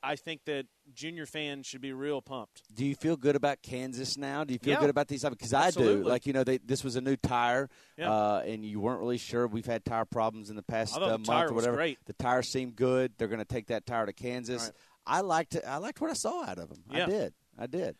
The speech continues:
Speaker 1: Well, and you also think about the chassis that, uh, that they brought to Atlanta was the same chassis that they had in Kentucky, and they won the pole.
Speaker 2: Yeah.
Speaker 1: You know, and let's not think of,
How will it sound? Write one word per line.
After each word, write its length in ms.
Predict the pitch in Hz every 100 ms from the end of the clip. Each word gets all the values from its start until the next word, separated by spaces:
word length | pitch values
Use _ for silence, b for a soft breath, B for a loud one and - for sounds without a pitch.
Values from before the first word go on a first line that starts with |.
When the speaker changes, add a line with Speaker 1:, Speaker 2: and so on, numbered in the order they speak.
| _
Speaker 1:
Well, 220 | 170 226
and 140 | 185 170
you 140 | 156 160
also 320 | 226 - 180
think 240 | - 170
about 360 | 143 156 151 -
the 140 | 139
chassis 680 | 135 - 165 196 - 135 123
that, 320 | 117 135 123 147
uh, 320 | 135 123 123
that 160 | 131 143
they 80 |
brought 400 | 139 139 139 127 - _ _
to 140 | 160 147
Atlanta 460 | 131 139 139 139 139
was 140 | 127
the 60 | 131
same 300 | - 180 165
chassis 460 | - 170 160 - 139
that 160 | 135
they 140 | 143 139
had 200 | 156 143
in 100 | 123
Kentucky, 680 | 123 117 190 - 123 123 _ _ _ 147
and 460 | 147 143 143 127
they 80 | 139
won 220 | 160 165
the 60 | 131
pole. 340 | 165 196 147 _ _
Speaker 2:
Yeah. 220 | 110 117 92 -
Speaker 1:
You 100 | 156
know, 220 | 151 151
and 340 | 143 143 139 139
let's 160 | 160 -
not 140 | 151
think 160 | 160
of, 60 | 147